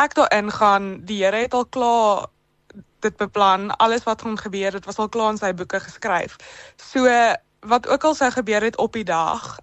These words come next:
ek sou dit nie eintlik kan verander het nie. Al wat ek net kon gee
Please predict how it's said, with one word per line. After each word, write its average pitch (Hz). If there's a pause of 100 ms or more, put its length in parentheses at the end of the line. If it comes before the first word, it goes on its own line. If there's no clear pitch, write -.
(120)
ek 226
sou 254
dit 262
nie 294 (180)
eintlik 240
kan 208
verander 202
het 180
nie. - (500)
Al 269
wat -
ek 220
net 247
kon 233
gee 233